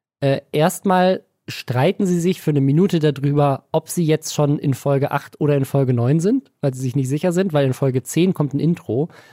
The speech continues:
Ich hab mir jetzt auch aufgefallen, dass sie tatsächlich als Intro-Song so ein, ich glaub, so ein YouTube-Standard-Library-Musik nutzen, ähm, die man überall hört. Und dann reden sie erstmal darüber, äh, über, sie reden erstmal über Kacke, also über Kot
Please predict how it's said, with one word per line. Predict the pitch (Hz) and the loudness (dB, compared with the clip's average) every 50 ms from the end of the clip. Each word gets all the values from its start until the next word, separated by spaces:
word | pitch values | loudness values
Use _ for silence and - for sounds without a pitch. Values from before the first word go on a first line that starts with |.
| - _ | -14 _
Ich | - | -2
hab | 147 | 0
mir | 170 | 2
jetzt | 170 151 - | 2 2 2
auch | 156 160 | 2 2
aufgefallen, | 220 202 - 185 151 - 175 165 151 | 0 0 0 -2 -2 0 0 0 0
dass | 135 | 0
sie | 127 139 | -2 -2
tatsächlich | 135 131 131 139 143 139 131 120 | -4 -2 0 0 0 0 0 0
als | 117 - - | -2 -2 -2
Intro-Song | 160 165 - 160 139 - - 147 147 | -4 -2 -2 -4 -4 0 0 0 0
so | 123 127 | 0 0
ein, | 127 127 127 123 123 _ _ _ _ _ _ _ _ - | 0 0 0 -2 -4 _ _ _ _ _ _ _ _ -16
ich | - | -8
glaub, | - 190 - - | -4 -4 -4 -2
so | - 139 | 0 0
ein | 127 120 | 2 2
YouTube-Standard-Library-Musik | 120 123 156 214 214 - - 170 156 151 139 131 - - - _ _ - - - - 147 160 190 170 151 139 123 123 117 117 123 123 117 120 110 110 113 113 110 - - _ _ 123 123 117 107 113 117 - - | 2 2 2 2 0 -2 0 0 2 2 2 0 -6 -18 -20 _ _ -18 -12 -6 -2 -2 0 2 2 2 2 2 0 0 0 0 0 0 0 0 0 -2 -2 -4 -6 -8 _ _ -2 -2 0 0 -2 -4 -4 -4
nutzen, | 120 120 - - - 151 170 208 208 _ _ _ _ _ _ _ _ _ _ | -4 -4 -4 -4 -4 -4 -4 -4 -6 _ _ _ _ _ _ _ _ _ _
ähm, | 131 127 120 113 113 113 113 113 113 | -4 -2 -2 -2 -2 -2 -4 -6 -8
die | - 127 | -6 -6
man | 120 117 117 | -4 -4 -4
überall | 120 117 120 - - 131 123 | -4 -6 -4 -4 -2 -2 -2
hört. | 107 101 113 143 - - _ _ _ _ _ _ _ _ | -2 -2 -4 -4 -6 -8 _ _ _ _ _ _ _ _
Und | - 135 127 | -2 0 2
dann | 139 165 185 | 4 4 4
reden | 165 180 185 180 | 4 2 2 2
sie | 165 151 | 0 0
erstmal | - 147 156 - - 175 170 | 0 0 -2 -2 0 -2 0
darüber, | 156 156 147 123 143 151 139 143 139 139 139 143 143 - _ _ _ _ _ _ _ _ _ _ - | 0 0 -2 -2 -2 0 0 0 0 0 0 -2 -4 -8 _ _ _ _ _ _ _ _ _ _ -6
äh, | 135 131 127 123 123 123 127 123 131 _ _ _ _ _ _ _ _ _ _ _ _ _ _ _ - | -4 -2 0 0 0 -2 -2 -6 -8 _ _ _ _ _ _ _ _ _ _ _ _ _ _ _ -6
über, | 135 123 135 131 - | -4 -2 -2 -2 -2
sie | - 139 127 135 | -2 -2 0 0
reden | 139 175 | 0 0
erstmal | 185 - - 165 147 | 0 0 -2 -4 -4
über | 151 135 147 | -2 -2 -4
Kacke, | 143 - - 233 - - 113 104 104 _ _ _ | -4 -4 -6 -6 -4 -4 -4 -4 -6 _ _ _
also | - 143 127 135 | -6 -4 -4 -2
über | 127 120 | -4 -6
Kot | - - - 208 190 131 120 - - - | -6 -4 0 0 0 0 -2 -6 -12 -20